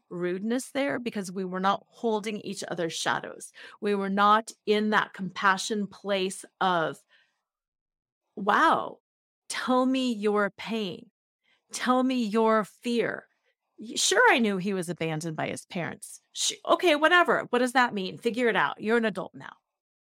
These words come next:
I didn't get it. So what I mean by our intimacy level now, now he can come to me and say, "I'm having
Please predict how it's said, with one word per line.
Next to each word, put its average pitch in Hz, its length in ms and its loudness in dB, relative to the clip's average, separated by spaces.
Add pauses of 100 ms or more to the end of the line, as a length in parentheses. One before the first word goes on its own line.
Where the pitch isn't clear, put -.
I 196 40 -8
didn't 208 300 0
get 160 200 -8
it. - 240 -20 (1080)
So 233 560 2
what 240 160 0
I 240 140 4
mean 262 300 -2
by 214 200 4
our - 240 0
intimacy 226 540 -4
level 185 340 -2
now, 196 540 -2 (280)
now 226 600 2 (140)
he 247 320 -6
can 233 720 -4 (160)
come 190 300 -4
to 202 120 -8
me 180 340 -4
and 196 160 -4
say, - 580 -4 (1200)
"I'm 214 120 4
having 240 800 0